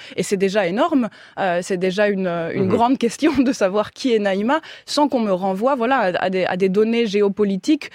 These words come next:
Speaker 1: que j'aurais à analyser mieux que les autres parce que je suis bronzée.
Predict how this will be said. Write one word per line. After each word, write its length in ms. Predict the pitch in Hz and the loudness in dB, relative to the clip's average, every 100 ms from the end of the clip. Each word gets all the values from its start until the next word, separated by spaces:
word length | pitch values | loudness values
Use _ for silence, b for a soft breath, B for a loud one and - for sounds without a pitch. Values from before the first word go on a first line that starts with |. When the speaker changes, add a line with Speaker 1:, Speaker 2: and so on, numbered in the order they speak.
| B B | B B
Speaker 1:
que 120 | - | -2
j'aurais 460 | 208 190 214 208 269 | 0 2 2 2 2
à 120 | 247 | 2
analyser 480 | 196 196 208 220 233 | 2 0 0 2 2
mieux 300 | 254 233 269 | 4 4 2
que 100 | 254 | 2
les 200 | 220 208 | 2 2
autres 260 | 285 294 - | 2 0 -2
parce 240 | 214 196 | -2 0
que 100 | 254 | -2
je 80 | 254 | -4
suis 180 | - 226 | -2 0
bronzée. 520 | 190 214 220 240 | 0 0 0 -2